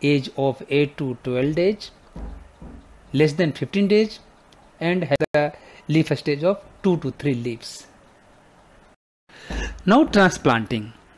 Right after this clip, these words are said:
The seedlings along with the soil intact with the roots should be removed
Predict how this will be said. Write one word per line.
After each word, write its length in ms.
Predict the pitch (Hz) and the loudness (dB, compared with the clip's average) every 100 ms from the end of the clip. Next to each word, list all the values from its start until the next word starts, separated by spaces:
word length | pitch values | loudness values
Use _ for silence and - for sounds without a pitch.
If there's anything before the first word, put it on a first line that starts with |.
| _ - - - - - | _ -20 -20 -20 -20 0
The 120 | 165 | 2
seedlings 640 | 160 - 185 190 294 330 - | 2 4 4 6 6 6 4
along 420 | 165 156 185 156 | 6 6 6 4
with 200 | 175 151 | 0 2
the 100 | 156 | 0
soil 580 | - 165 151 156 151 151 - - - | 2 4 6 6 6 2 -2 -20 -2
intact 440 | 160 165 196 - 147 | 2 2 2 0 0
with 240 | 156 139 | -2 2
the 160 | 127 123 | 2 4
roots 380 | 143 156 - - | 4 4 0 2
should 180 | 151 135 | 4 4
be 100 | 123 | 4
removed 500 | 135 151 151 135 | 4 4 4 2